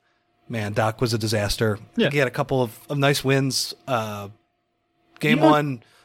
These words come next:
Speaker 1: especially when you, like, again, like, he, he wins the shorthanded game. They execute a little bit better down the stretch in game four, although I will say there was a big offensive collapse happening, uh, before that, that, that he also oversaw. Game five was, you know, just a, a clean,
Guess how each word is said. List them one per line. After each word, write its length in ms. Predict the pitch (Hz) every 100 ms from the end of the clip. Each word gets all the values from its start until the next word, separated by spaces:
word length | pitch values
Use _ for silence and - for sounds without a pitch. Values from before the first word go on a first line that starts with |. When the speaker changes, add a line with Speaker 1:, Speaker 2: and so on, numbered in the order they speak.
| - - _ _ _ _ -
Speaker 1:
especially 480 | - 160 143 160
when 140 | 139 131
you, 180 | 127 117
like, 180 | 147 127
again, 260 | 143 123 98
like, 200 | 95 -
he, 100 | 127
he 160 | 123
wins 280 | 131 143 135
the 60 | 139
shorthanded 540 | - 147 143 139 139
game. 480 | 139 135 131 120 110 _ _ _ _ _ _ -
They 160 | 135
execute 500 | 131 139 - 165 147 139
a 80 |
little 220 | 139 180 165
bit 160 | 156
better 240 | 151 139 139
down 180 | 135
the 60 | 131
stretch 260 | - 135 -
in 80 |
game 180 | 123 123
four, 280 | 117 127 120
although 380 | 123 123 117 117 - - -
I 60 |
will 140 | 131 135
say 180 | 139 123
there 120 | 117
was 340 | 120 120 - - _
a 80 | 135
big 180 | 127 123
offensive 400 | 120 131 117 -
collapse 380 | 127 117 107
happening, 460 | 120 107 110 104 104
uh, 240 | 98 95 -
before 280 | 123 170 127
that, 260 | 104 117
that, 200 | 117 104
that 140 | 120 110
he 120 | 117
also 320 | 104 - 107
oversaw. 460 | 104 101 - 104 101 - - _ -
Game 180 | 147 139
five 380 | 135 135 131
was, 240 | 120 117 - _ _ _ _ _ _ _ -
you 100 | 135
know, 100 | 107
just 200 | 113 117
a, 140 | 110
a 120 | - 113
clean, 720 | - - 143 139 131 127